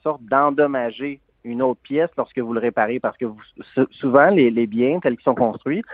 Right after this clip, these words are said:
c'est fait d'une façon à ce que vous ne pouvez pas accéder à la pièce qui est brisée, et vous allez briser une autre pièce. Donc, on s'assure que le bien puisse continuer à fonctionner un coup que la pièce, elle est réparée. Donc, on amène vraiment pour le consommateur, là, un choix du réparateur, les pièces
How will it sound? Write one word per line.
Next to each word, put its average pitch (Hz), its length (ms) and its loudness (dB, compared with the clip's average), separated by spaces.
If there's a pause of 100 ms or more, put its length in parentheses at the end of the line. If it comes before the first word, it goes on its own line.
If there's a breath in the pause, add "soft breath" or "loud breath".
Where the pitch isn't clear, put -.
(200 loud breath)
c'est 123 80 -2
fait 175 140 0
d'une 139 180 -2
façon 135 340 0
à 160 80 0
ce - 60 -8
que - 60 -10
vous 120 80 -6
ne - 80 -20
pouvez 131 100 -6
pas 185 140 0
accéder 139 400 -4
à 143 80 2
la 120 100 0
pièce 135 320 -6
qui 127 80 -10
est - 20 -8
brisée, 107 480 -10 (380 loud breath)
et 117 100 0
vous 110 140 -2
allez 120 160 6
briser 120 320 -2
une 139 140 2
autre 135 180 2
pièce. 113 220 -4 (100)
Donc, 110 180 -8
on 123 140 0
s'assure 151 380 -2
que 151 80 -2
le 117 140 0
bien 139 340 -4
puisse 165 320 -12
continuer 151 340 0
à 139 100 4
fonctionner 123 600 -4
un 117 100 -4
coup 151 140 -16
que 143 100 -16
la - 80 -10
pièce, 131 280 -4 (140)
elle 117 180 -4
est 120 80 -2
réparée. 95 460 -8 (380 soft breath)
Donc, 113 220 0
on 135 160 4
amène 180 320 -2
vraiment 143 400 -4
pour 147 100 -8
le 117 100 -2
consommateur, 117 640 -2
là, 135 220 2
un 107 160 -10 (160)
choix 170 160 -2
du 143 120 -8
réparateur, 95 640 -6 (420 soft breath)
les 117 160 -8
pièces 175 320 2